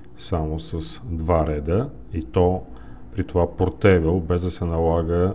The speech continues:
да правите инсталационни пакети. Ето го примерчето, което съм подготвил.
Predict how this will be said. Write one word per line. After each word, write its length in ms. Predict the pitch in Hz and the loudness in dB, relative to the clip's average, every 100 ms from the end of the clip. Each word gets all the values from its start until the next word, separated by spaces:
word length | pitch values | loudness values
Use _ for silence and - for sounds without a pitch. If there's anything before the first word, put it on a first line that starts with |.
| 95 | -2
да 120 | 82 | -4
правите 460 | - 80 78 - | -2 0 0 0
инсталационни 840 | 90 - - 82 80 98 85 87 85 | -2 0 0 0 0 0 2 0 -2
пакети. 640 | - 82 - 110 - - - - - - - - - - - | -2 -2 2 2 0 -14 -18 -18 -20 -18 -18 -18 -18 -18 0
Ето 340 | 117 107 101 85 | 2 4 2 0
го 240 | 87 80 | 0 0
примерчето, 680 | 98 104 101 104 - 104 107 | 2 2 2 -2 -4 -4 0
което 260 | - 110 - | 4 4 2
съм 300 | - 107 104 | -2 -2 0
подготвил. 720 | 110 107 110 110 117 110 | -2 2 0 2 2 2